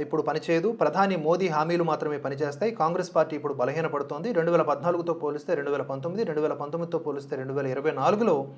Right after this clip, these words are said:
ఇక్కడ తక్కువ స్థానాల్లో పోటీ చేసింది ఆ పార్టీ. కాంగ్రెస్ పార్టీ బలహీనపడుతుంది అనడానికి ఇది ఒక ఉదాహరణ. ఈరోజు ప్రజలు ప్రధాని నరేంద్ర మోదీని నమ్ముతున్నారు. మోదీ గత పది సంవత్సరాల్లో మహిళలకు సాధికారత కల్పించారు, రైతులను బలోపేతం చేసి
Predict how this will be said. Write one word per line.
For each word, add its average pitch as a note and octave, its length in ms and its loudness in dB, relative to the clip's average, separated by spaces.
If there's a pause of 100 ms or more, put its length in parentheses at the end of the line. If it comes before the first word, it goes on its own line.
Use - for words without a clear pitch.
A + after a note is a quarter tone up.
(440)
ఇక్కడ D3+ 180 2
తక్కువ E3+ 360 4
స్థానాల్లో F3+ 440 4
పోటీ D3+ 260 2
చేసింది C3+ 380 -4
ఆ A#2 40 0
పార్టీ. C3 480 -2 (840)
కాంగ్రెస్ G#3+ 360 8
పార్టీ F3+ 180 6
బలహీనపడుతుంది D#3+ 600 2
అనడానికి C3+ 320 -2
ఇది B2+ 80 -4
ఒక B2 100 -4
ఉదాహరణ. C#3+ 500 0 (580)
ఈరోజు G3 280 6
ప్రజలు G3+ 300 4
ప్రధాని F#3 380 2
నరేంద్ర F3+ 360 2
మోదీని F3+ 280 0
నమ్ముతున్నారు. E3+ 460 -2
మోదీ F3 320 2
గత E3+ 140 6
పది D#3 240 -2
సంవత్సరాల్లో E3+ 640 2
మహిళలకు E3+ 420 0
సాధికారత E3 500 0
కల్పించారు, D#3 520 -4 (360)
రైతులను F#3 380 4
బలోపేతం F3+ 460 4
చేసి E3+ 420 -2